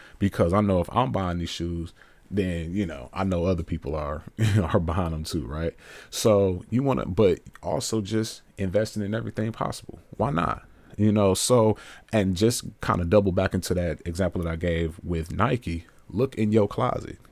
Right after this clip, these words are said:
If you got Nikes, you got Apple products, you got, uh,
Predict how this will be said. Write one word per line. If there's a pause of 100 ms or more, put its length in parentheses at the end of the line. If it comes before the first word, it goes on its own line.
(100)
If
you
got
Nikes, (320)
you
got
Apple
products, (320)
you
got, (120)
uh,